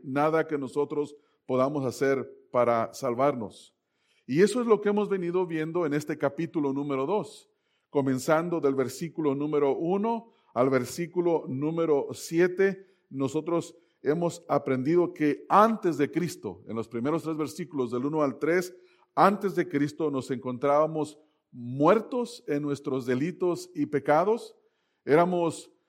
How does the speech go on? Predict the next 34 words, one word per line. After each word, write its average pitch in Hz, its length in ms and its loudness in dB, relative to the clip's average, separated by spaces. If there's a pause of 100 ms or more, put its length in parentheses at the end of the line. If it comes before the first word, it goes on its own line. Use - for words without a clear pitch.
(120)
sujetos 185 920 0
o 139 200 0
vivíamos 143 640 0
bajo 190 360 4
un 175 180 -4
sistema 165 540 -2
de 147 140 0
maldad, 143 540 0
el 143 60 -4
sistema 143 440 -4
del 131 160 0
mundo, 180 680 -2 (640)
y 120 120 -4
vivíamos 185 800 2
nosotros 170 800 -4
bajo 156 500 2
la 143 100 4
autoridad 135 880 2
o 143 140 0
bajo 143 240 0
el 131 100 -2
dominio 180 760 -4 (280)
y 143 120 -6
la 139 100 4
esclavitud 135 640 2
de 165 120 4
Satanás, 143 760 -2
el 127 180 -6
príncipe 185 560 -2
de 160 80 -2
la 135 160 2
potestad 135 420 -2
del 139 140 4
aire. 180 460 4